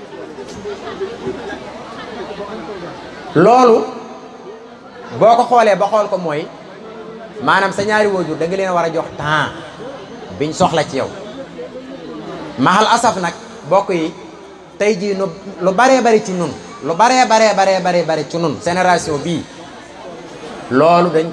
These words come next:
seeni wayjur perte nañ ko ci ñoom. Nit ki mën naa tabax kër fa tabarakallahu ba étage ko, lépp lu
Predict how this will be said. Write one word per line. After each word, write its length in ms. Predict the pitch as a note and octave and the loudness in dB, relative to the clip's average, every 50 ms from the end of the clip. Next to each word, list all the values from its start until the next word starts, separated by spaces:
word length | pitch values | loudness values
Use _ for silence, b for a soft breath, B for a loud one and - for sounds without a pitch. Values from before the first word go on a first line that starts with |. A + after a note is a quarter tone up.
| - - - | -8 -12 -10
seeni 220 | - - D#3 E3 E3 | -4 -2 0 0 2
wayjur 280 | D#3+ D#3+ D#3 D3 C#3+ | 2 2 2 2 -2
perte 260 | C3 - E3+ E3+ - - | 0 0 -2 -2 -2 -4
nañ 120 | D#3+ D3 | -8 -8
ko 80 | C#3 C3+ B2+ | -8 -8 -8
ci 80 | A#2 | -8
ñoom. 140 | A#2 A2 F2+ D#2+ - - - - - - - - - - - - - - - - - - G#3+ G#3+ - - C#3+ | -8 -8 -8 -10 -12 -14 -16 -18 -18 -18 -18 -18 -16 -16 -16 -16 -14 -14 -14 -12 -10 -10 -10 -10 -8 -2 2
Nit 220 | D#3 G#3 A3+ - | 4 4 4 4
ki 100 | - G#3+ | 2 2
mën 180 | F#3+ G3 G3+ G#3 | 2 4 2 4
naa 160 | G#3 G#3 G#3 | 2 2 2
tabax 260 | G#3 G#3 F#3+ G3 F#3 - - | 2 2 2 2 0 0 2
kër 160 | G#3 F#3+ F3+ F3 - - - - - - - - - - - - - - - - - - | 2 2 2 0 -4 -10 -14 -16 -16 -16 -14 -14 -16 -16 -16 -16 -18 -18 -18 -18 -4 -4
fa 100 | D3 C#3+ | -2 0
tabarakallahu 760 | - F#3+ F#3 F#3+ - F3 - - E3 D#3+ D#3+ D#3+ D#3 C3+ A#2 G#2 - - - - - - - C3+ | 2 4 6 6 6 4 4 2 2 4 4 4 4 2 0 -4 -6 -10 -12 -14 -12 -10 -2 0
ba 60 | - - - | 0 0 2
étage 360 | A3 - A3+ A3 G#3 G3 - - | 0 2 4 4 4 4 2 -2
ko, 80 | D3+ - - - - - - - - - - - - - - - - - - - - - B2+ | -4 -6 -6 -10 -14 -14 -14 -16 -16 -16 -16 -16 -16 -18 -18 -18 -18 -20 -18 -18 -16 -10 -6
lépp 400 | C3+ D#3 F3+ G#3 A3+ G#3+ - - | -4 2 4 6 6 4 2 0
lu 160 | A3 G#3+ G#3+ | 0 2 2